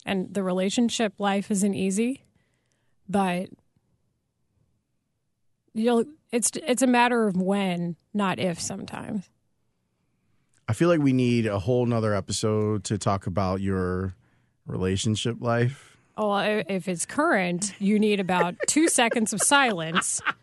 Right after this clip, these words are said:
Speaker 1: Let's observe it now.
Speaker 2: There
Speaker 1: And we're back.
Speaker 2: And we are back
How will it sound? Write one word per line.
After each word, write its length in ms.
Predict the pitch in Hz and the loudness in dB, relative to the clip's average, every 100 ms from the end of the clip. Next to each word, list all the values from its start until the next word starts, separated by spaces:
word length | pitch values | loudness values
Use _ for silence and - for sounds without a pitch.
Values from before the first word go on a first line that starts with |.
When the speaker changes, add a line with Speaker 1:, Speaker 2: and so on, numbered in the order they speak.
| _ 269 - - | _ -8 -6 0
Speaker 1:
Let's 240 | 233 226 | 2 4
observe 420 | 277 208 226 214 | 4 4 2 4
it 140 | 233 214 | 2 4
now. 500 | 202 165 160 165 165 - - _ _ _ _ _ _ _ _ _ _ _ _ _ _ _ _ - _ _ _ _ _ - - 381 - _ - - _ _ - - _ - - _ _ - - _ _ - _ - 254 220 185 | 2 2 2 -2 -4 -12 -20 _ _ _ _ _ _ _ _ _ _ _ _ _ _ _ _ -20 _ _ _ _ _ -6 -6 -8 -18 _ -20 -20 _ _ -10 -10 _ -18 -18 _ _ -14 -14 _ _ -20 _ -8 -8 -8 -2
Speaker 2:
There 400 | - 349 370 381 | 6 10 12 12
Speaker 1:
And 100 | 370 | 12
we're 120 | 370 | 10
back. 380 | 349 349 285 196 | 12 10 10 8
Speaker 2:
And 280 | 214 277 285 | 8 8 6
we 180 | 294 302 | 6 8
are 240 | 285 294 | 8 6
back 680 | 247 240 247 254 214 156 - | 6 8 10 10 10 6 -2